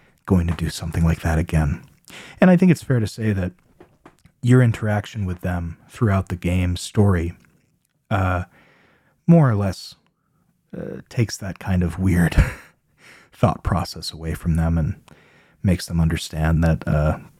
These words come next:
the world is kind of okay as it is, with an equal balance of land and sea. At any rate, a really important step for the Pokemon narrative in introducing these compelling villains who,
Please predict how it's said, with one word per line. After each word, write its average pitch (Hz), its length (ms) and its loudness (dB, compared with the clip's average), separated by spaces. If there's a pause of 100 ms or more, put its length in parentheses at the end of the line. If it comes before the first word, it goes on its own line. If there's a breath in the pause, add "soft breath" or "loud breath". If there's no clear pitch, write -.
(140)
the 139 80 4
world 135 240 4
is 98 100 -6
kind 87 180 -4
of 82 80 -2
okay 76 320 -6
as 76 160 -10
it - 80 -18
is, - 280 -12 (380)
with 82 400 -2 (260)
an 82 200 0
equal 92 320 0
balance 85 500 0
of 82 140 -14
land 78 320 0
and 92 160 0
sea. - 400 -10 (1300 soft breath)
At 120 100 6
any 110 160 6
rate, 85 240 0 (680)
a 110 80 2
really 135 280 6
important 113 440 -2
step - 340 -10 (140)
for - 160 -4
the 90 80 -2
Pokemon 92 460 -2
narrative 92 560 0 (680)
in 107 220 4 (100)
introducing 113 560 2
these 95 300 -2 (160)
compelling 120 540 4
villains 90 520 -2 (460 soft breath)
who, 104 400 2